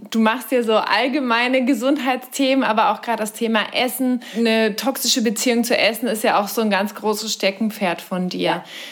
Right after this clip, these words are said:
Speaker 1: Warum haben denn so viele Menschen so eine toxische Beziehung zu Essen? Also, wie entsteht die denn überhaupt?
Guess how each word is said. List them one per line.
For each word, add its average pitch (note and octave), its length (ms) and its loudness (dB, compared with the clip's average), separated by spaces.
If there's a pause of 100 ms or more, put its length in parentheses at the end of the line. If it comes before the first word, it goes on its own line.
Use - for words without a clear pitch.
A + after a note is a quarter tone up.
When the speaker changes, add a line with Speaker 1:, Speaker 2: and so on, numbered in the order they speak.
(180)
Speaker 1:
Warum A#3+ 560 2
haben C#4+ 240 4
denn C#4+ 300 2
so A3+ 80 0
viele G#3+ 340 2
Menschen G#3+ 720 2
so A3 80 -4
eine G3+ 180 0
toxische G#3 500 -4
Beziehung G3+ 520 0
zu - 160 -2
Essen? G3 180 0
Also, G3 240 2
wie A3+ 120 2
entsteht B3 520 0
die F#4 80 2
denn F#3+ 180 2
überhaupt? D#3 800 -2